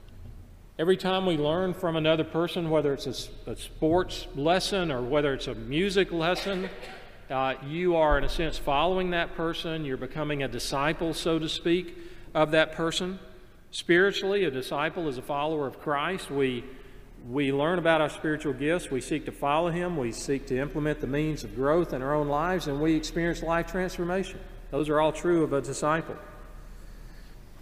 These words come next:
He's telling us to make disciples of all nations.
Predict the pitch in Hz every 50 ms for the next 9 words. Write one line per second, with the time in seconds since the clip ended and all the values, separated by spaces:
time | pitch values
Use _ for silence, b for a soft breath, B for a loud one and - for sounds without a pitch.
0 | - - 180 175 - - - 202 226 233 240 226 220 196 - - 170 165 175 190
1 | 175 175 165 - - 190 180 180 170 175 160 147 - - 151 143 156 - 180 190
2 | 226 247 233 208 185 170 165 160 - - - 170 180 196 196 190 - - 120 -
3 | - - - -